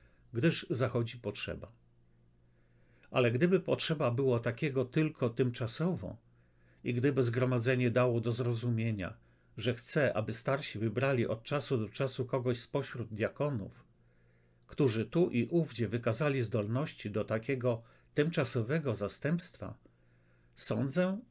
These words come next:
że jest to całkiem właściwą rzeczą. Ale nie jest właściwą rzeczą stawiać go jako starszego, jeśli zgromadzenie nie obrało go starszym. Wybory.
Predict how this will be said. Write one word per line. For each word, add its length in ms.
że 180
jest 260
to 120
całkiem 480
właściwą 560
rzeczą. 440
Ale 220
nie 120
jest 240
właściwą 540
rzeczą 460
stawiać 520
go 140
jako 280
starszego, 720
jeśli 320
zgromadzenie 800
nie 240
obrało 440
go 140
starszym. 560
Wybory. 580